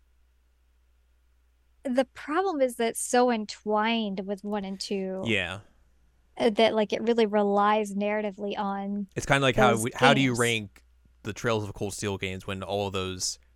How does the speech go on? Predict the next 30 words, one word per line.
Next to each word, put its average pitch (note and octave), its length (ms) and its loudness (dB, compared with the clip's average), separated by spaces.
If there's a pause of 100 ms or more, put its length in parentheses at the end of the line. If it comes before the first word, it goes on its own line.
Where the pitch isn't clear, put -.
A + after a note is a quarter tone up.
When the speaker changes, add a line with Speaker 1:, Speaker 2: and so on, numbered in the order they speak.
(180)
Speaker 2:
build G#2+ 240 -2
upon F#2 280 -10
each F2 140 -14
other? D#2 420 -12 (420)
Speaker 1:
Right, A#3 500 6
right. A3+ 380 2 (160)
And B3+ 220 4
it's, B3+ 300 0
it's B3 260 2
the B3 120 -6
same A3+ 260 -2
thing, G#3+ 360 0
except A#3+ 320 -2
for, A3+ 280 2
like, G#3+ 200 -2 (960)
I C4+ 140 8
can B3+ 180 4
a A3+ 80 2
hundred F#4+ 280 2
percent D#4+ 280 -4
tell C#4 200 2
you B3+ 160 0
mechanically A3+ 800 -4
this A#3 180 0
is G#3+ 120 -4
the G3+ 80 -4
best F#3+ 300 -6
one. A3 360 -14 (140)
Speaker 2:
Yeah. G2+ 200 -2 (720)
Speaker 1:
Mechanically, A#3+ 840 4